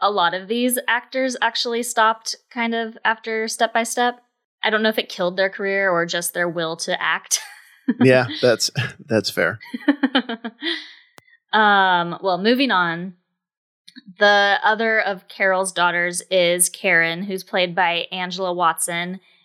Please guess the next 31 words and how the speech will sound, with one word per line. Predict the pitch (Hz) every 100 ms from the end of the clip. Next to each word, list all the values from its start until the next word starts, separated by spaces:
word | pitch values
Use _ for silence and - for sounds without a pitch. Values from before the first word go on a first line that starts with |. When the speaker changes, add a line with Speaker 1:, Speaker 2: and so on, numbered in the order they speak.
| _ 190
Speaker 1:
and | 196 190 190
her | 226 247 247 254 -
ambitions | 226 220 220 233 226 220
all | - 190 196
seem | - 190 190
to | 190
be | 202
very | 190 185 185
centered | - 180 180 196 196 -
around | 185 180 185
her | 202
beauty. | 175 175 170 190 208 214 _ _ _ _
She | - 214 196 190 190 190 190 - _ _ 208 - -
basically | 233 226 247 226 196 185 170 -
is | 185 180 -
depicted | 196 190 170 180 170
as | 170 165
not | 170 160 - -
being | 175 160 160
smart | - 160 151 156
and | 165 160
just | 156 165 - - _ _ _ -
focusing | 175 160 160 165 160
on, | 160 160 160
like, | 160 156 - _ _ -
being | 262 269
popular | 277 285 285 240 220 208 196 185 180 170
and | 175 175 165 165 160
all | - 165
this | - -
stuff. | - - _